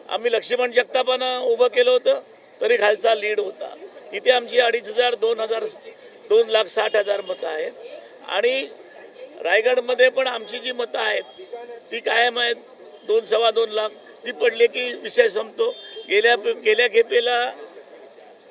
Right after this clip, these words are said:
तटकरेंना फक्त दोन मतदारसंघामध्ये लीड मिळाला,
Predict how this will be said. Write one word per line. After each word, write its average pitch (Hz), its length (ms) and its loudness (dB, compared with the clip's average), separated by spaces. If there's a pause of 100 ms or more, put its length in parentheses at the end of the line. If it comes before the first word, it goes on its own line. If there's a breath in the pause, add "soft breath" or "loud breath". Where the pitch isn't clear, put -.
(380)
तटकरेंना 240 500 4
फक्त 233 260 -2
दोन 240 280 6
मतदारसंघामध्ये 220 880 0
लीड 202 160 -2
मिळाला, 190 420 -8